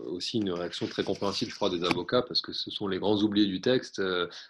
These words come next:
notamment quand on leur dit, bah, par mesure de précaution sanitaire, on va vous inviter à ne plus venir en garde à vue. Euh, quand on lit le texte de l'ordonnance, euh,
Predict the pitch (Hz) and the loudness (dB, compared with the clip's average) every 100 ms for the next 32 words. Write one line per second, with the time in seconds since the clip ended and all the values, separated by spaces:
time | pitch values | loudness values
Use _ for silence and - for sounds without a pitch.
0 | - 92 101 110 120 98 98 92 92 101 | -8 -2 4 4 4 0 0 0 0 0
1 | 113 92 92 90 104 107 107 113 95 110 | 2 2 4 2 2 0 0 0 0 -4
2 | - 95 107 98 95 92 120 131 110 92 | -4 -4 -4 -4 -4 -2 0 2 2 2
3 | 98 98 101 104 117 113 185 202 170 165 | 2 2 0 4 6 6 6 4 6 8
4 | 151 117 107 101 98 123 - - - - | 8 8 6 6 4 4 2 -4 -20 -20
5 | - 101 98 95 92 - 101 107 156 156 | -2 4 6 6 6 4 4 10 10 10
6 | 147 120 117 110 110 139 180 - - _ | 8 8 8 8 8 6 4 0 -10 _
7 | 57 50 50 50 50 | -8 -6 -6 -6 -6